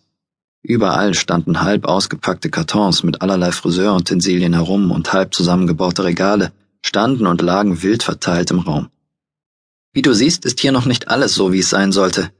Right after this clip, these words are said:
erklärte die Frau ihm entschuldigend. "Aber meine Angestellten fangen erst morgen an und ich habe schon mal versucht, allein ein paar Sachen zu sortieren und aufzubauen."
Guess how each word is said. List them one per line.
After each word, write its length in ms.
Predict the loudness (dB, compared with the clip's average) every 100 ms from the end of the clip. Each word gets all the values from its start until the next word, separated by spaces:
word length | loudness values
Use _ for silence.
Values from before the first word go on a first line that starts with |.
| _
erklärte 420 | -16 -4 0 0 0
die 100 | -2
Frau 340 | 0 0 2
ihm 200 | 2 2
entschuldigend. 640 | 0 2 2 2 0 -2 -6 _ _ _ _ _ _
"Aber 180 | -2 0
meine 180 | 2 2
Angestellten 560 | 2 0 0 0 0
fangen 240 | -2 0 0
erst 180 | 0 0
morgen 340 | 2 2 2
an 300 | 2 2 0
und 280 | 0 0 0
ich 140 | 0
habe 160 | 0 2
schon 140 | 2
mal 100 | 2
versucht, 400 | 2 0 0 0
allein 340 | 0 2 2 2
ein 180 | 0
paar 180 | 0 -2
Sachen 260 | 0 0 -2
zu 160 | 0
sortieren 480 | -2 -2 -2 0 0
und 140 | 0 0
aufzubauen." 600 | -2 -2 -2 0 0